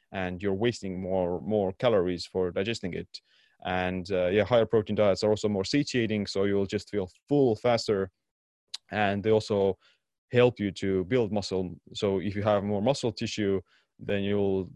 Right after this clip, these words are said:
start to burn more calories at rest without doing anything. So higher protein diets tend to be, uh, better in, in almost all cases, and they,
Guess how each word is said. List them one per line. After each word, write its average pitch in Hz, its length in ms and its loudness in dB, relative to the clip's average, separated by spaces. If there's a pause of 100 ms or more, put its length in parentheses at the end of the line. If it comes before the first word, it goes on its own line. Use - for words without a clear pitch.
start 117 320 2
to 104 60 0
burn 107 160 2
more 101 120 0
calories 98 440 2
at 92 80 -2
rest - 460 -2
without 104 360 2
doing 104 220 -4
anything. 92 400 -6
So 92 140 -8
higher 117 200 2
protein 104 300 -2
diets 95 400 0
tend 104 280 -6
to 92 120 -6
be, 90 300 -6
uh, 90 140 -2
better 87 360 0 (460)
in, 90 340 -8
in 98 140 -6
almost 101 240 -4
all 101 160 -2
cases, 87 520 -8 (280)
and 95 220 -6
they, 104 360 0